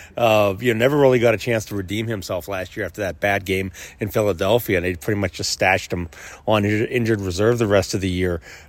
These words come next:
Uh, you know, he was a guy who finished the previous year as a starter and, and seemed like he maybe had a place here, but they soured on him pretty quickly, and, you know, he's, he's found a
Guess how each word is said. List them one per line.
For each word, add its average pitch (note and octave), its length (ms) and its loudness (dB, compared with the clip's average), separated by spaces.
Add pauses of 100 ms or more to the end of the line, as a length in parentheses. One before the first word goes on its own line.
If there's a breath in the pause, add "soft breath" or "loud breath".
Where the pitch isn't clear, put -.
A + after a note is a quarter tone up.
Uh, G2+ 600 2
you A#2+ 100 0
know, G#2 60 2
he A2+ 100 6
was A2+ 80 2
a A2+ 60 0
guy G2+ 260 4
who A2+ 100 2
finished A2 360 -2
the - 60 -20
previous F3 500 2
year A2 180 6
as B2+ 160 4
a B2+ 60 -2
starter C#3+ 500 6
and, F2+ 100 -2
and G2 240 -2
seemed A2+ 220 -2
like G#2+ 140 2
he A2+ 120 -6
maybe G#2+ 260 -2
had G2+ 120 2
a F#2+ 60 -2
place A#2+ 320 -2
here, E2+ 240 -2 (320 loud breath)
but A2+ 120 2
they A#2 120 4
soured A#2 400 8
on A2+ 120 8
him A2+ 120 0
pretty A#2 220 0
quickly, E3 420 0
and, D#3 240 -4
you G#2+ 80 0
know, G2 80 2
he's, A2 200 -4 (300 loud breath)
he's B2+ 160 0
found B2 380 6
a A#2+ 260 8